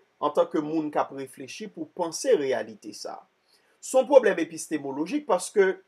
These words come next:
se vre, yo itilize menm mo a, esklav, esklavaj, men an fonksyon de kontèks lan, mo sa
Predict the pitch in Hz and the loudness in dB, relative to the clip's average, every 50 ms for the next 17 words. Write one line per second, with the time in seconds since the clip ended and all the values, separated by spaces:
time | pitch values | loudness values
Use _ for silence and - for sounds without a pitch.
0 | _ _ _ _ - - - 285 269 254 247 185 196 190 208 214 220 233 302 381 | _ _ _ _ -10 -6 0 6 6 6 6 6 4 4 6 10 10 8 8 6
1 | - _ _ _ _ _ _ _ _ _ _ _ _ _ _ 156 175 220 233 254 | -6 _ _ _ _ _ _ _ _ _ _ _ _ _ _ 2 12 12 12 12
2 | 277 247 - - 277 269 262 220 190 208 170 160 160 165 185 202 202 190 170 156 | 12 6 -6 -8 -8 -6 -6 -2 2 2 2 2 0 0 2 2 2 2 0 -6
3 | 151 151 147 139 135 143 156 180 214 - - _ _ _ _ _ _ - 165 165 | -4 -2 -2 0 4 6 6 6 6 2 -2 _ _ _ _ _ _ -4 -4 -4
4 | 160 - - - 170 147 147 151 156 185 220 233 233 - - 160 156 151 - - | -4 -4 -10 -2 2 4 6 8 8 8 6 4 0 -8 -6 -4 -4 -4 -4 -4
5 | - 151 139 135 131 127 120 156 165 185 214 233 262 294 285 - - _ _ _ | -4 0 0 2 0 0 2 4 4 6 6 4 4 0 -2 -6 -16 _ _ _
6 | _ _ _ _ _ _ _ _ _ _ - 190 214 226 226 220 208 - - - | _ _ _ _ _ _ _ _ _ _ 0 4 6 6 6 6 4 -2 0 4
7 | 202 226 220 - - - 262 240 - - - - - 359 359 269 190 185 175 - | 4 4 4 2 -2 -2 -2 -2 -2 -4 -8 -6 -4 -2 -2 0 2 2 2 0
8 | - - 185 175 160 - - - 143 123 - - - 165 160 175 202 240 302 - | 0 -6 -4 -4 -4 -4 -2 -4 -4 -4 -4 -10 -8 -4 0 0 0 0 -2 -6
9 | _ _ _ _ _ _ _ _ _ _ _ - 151 160 180 226 262 269 - - | _ _ _ _ _ _ _ _ _ _ _ -16 -10 0 4 6 6 6 4 0
10 | - 202 175 175 185 208 220 240 285 | 0 4 6 6 8 8 6 4 2